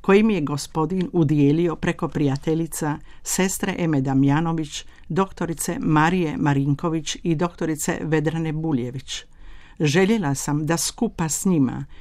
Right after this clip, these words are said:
i u zajedništvu s papom i čitavom crkvom zahvalim Gospodinu za sva dobra koja je udijelio našem narodu.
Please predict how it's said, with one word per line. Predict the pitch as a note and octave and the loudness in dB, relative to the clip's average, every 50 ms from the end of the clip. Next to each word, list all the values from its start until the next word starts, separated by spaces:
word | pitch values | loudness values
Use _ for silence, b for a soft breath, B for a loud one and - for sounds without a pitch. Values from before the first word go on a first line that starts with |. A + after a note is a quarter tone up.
| B B | B B
i | B F#3 F3+ | B 4 6
u | E3+ | 6
zajedništvu | E3+ D#3 - A3+ A3+ A3 F#3+ D#3 D#3 D3 - - - D#3+ D#3 E3 | 4 2 0 0 0 0 0 -2 -2 -2 -4 -4 -6 -4 -4 -4
s | - - | -6 -8
papom | - - - G3 F3 B2+ C3+ - - C#3+ C#3+ D3+ - - - | -6 0 0 2 2 2 -2 -4 -4 -4 -4 -4 -6 -6 -4
i | G#3+ F3+ C#3+ | -2 -2 -2
čitavom | - - G3+ F#3+ - A3+ G#3+ G3+ F#3 F3+ D#3+ | -2 -4 -6 -4 -4 -4 -2 -2 -2 -2 -2
crkvom | - - G3+ - - - - G3+ F#3+ - b b b b b b b | -2 -4 -6 -8 -8 -10 -6 -6 -6 -6 b b b b b b b
zahvalim | C#3+ C3+ D#3 E3 E3 - - G#3+ G#3 G3+ F#3+ E3+ D#3 | -4 0 0 0 0 0 -2 -2 -2 0 -2 -2 0
Gospodinu | D3+ D#3+ D#3 - - - - F3+ E3 E3+ F3 E3+ E3 E3 b b b | 0 0 0 -2 -4 -4 -4 -2 -2 0 0 -2 -2 -4 b b b
za | b D#3 C#3+ E3 E3 | b -2 0 0 0
sva | D#3+ - - G#3+ A#3+ B3 | 0 0 0 2 2 2
dobra | G#3 E3 D3+ D3+ D3+ E3+ E3+ D#3+ F3 - - | 2 2 0 0 0 -2 -4 -4 -6 -8 -8
koja | - - E3+ D3+ C#3+ | -4 -2 0 2 2
je | C#3+ C3+ C3+ C3+ - | 2 0 0 -2 -4
udijelio | - C#3+ C#3+ C3+ D3 D3 D3 D#3 E3+ F3+ F3+ E3+ D3 - - | -2 -2 0 2 2 2 2 2 2 0 0 -2 -4 -4 -2
našem | - D#3 D#3 D3+ D3 - - D3 D#3 - - | -2 0 0 0 -2 -2 -4 -4 -6 -4 -2
narodu. | - D3+ C3 A2 G#2+ A2 A#2 B2 C3 C#3+ D#3 | 0 0 0 0 -2 -6 -6 -8 -10 -10 -12